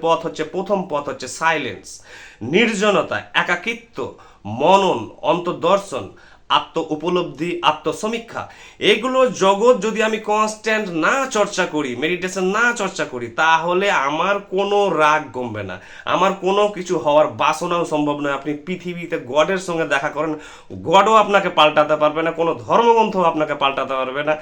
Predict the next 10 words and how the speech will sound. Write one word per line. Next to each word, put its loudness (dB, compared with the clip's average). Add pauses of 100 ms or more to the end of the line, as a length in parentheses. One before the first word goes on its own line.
(280)
পৃথিবীতে 0
এমন 4
কোনো 2
বই 4
বা 0
ট্রেনিং 2
বা 2
টিচার -2
বা -2
গুরু -4